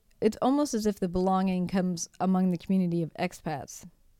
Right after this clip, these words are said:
You outcast yourself from where you're from, and you'll never be a full integrated part of the culture that you move to. So you become this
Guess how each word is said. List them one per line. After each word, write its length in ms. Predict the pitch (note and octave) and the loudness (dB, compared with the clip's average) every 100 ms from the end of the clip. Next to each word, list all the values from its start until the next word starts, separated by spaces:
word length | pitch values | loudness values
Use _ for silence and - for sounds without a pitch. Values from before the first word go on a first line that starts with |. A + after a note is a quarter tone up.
| _ _ | _ _
You 160 | A3 G#3+ | -6 0
outcast 520 | G#3+ A3 - F#3+ F3+ - | 2 2 0 -2 -2 -6
yourself 560 | F#3 - F#3 F3 - - | -6 -2 -2 -2 -8 -8
from 460 | - F#3 F3 E3+ G#3 | -2 -2 -2 -4 -6
where 160 | F3+ | -4
you're 140 | F3 E3 | -4 -6
from, 420 | - F#3+ F3+ F3+ | -2 0 0 -2
and 360 | - F3 E3+ E3+ - - - - _ | -4 -6 -4 -8 -12 -20 -20 -20 _
you'll 440 | G3 G3+ G3+ G#3 | -4 -2 0 2
never 420 | G#3+ A3+ C4+ B3 G3+ | 4 4 4 4 2
be 480 | F#3+ F3 F3 E3+ - _ _ _ - _ | 2 0 -2 -6 -10 _ _ _ -20 _
a 100 | F#3 | -8
full 320 | - G#3 G3+ - | -4 0 0 0
integrated 480 | G3 F3 F3+ E3 | -2 -2 -2 -2
part 260 | E3+ G3 F3+ | -4 0 0
of 180 | E3 D#3 | -2 -6
the 60 | |
culture 360 | E3 F3 E3 F3 | -8 -6 -6 -6
that 140 | E3+ | -6
you 100 | - | -4
move 360 | F3 F3+ F#3+ E3+ | -2 0 -2 -4
to. 200 | E3 D#3 | -10 -10
So 200 | E3 F#3 | -8 -6
you 220 | F3+ F3 | -4 -4
become 280 | F3+ F#3+ G#3 | -6 -4 -4
this 140 | F#3 | -4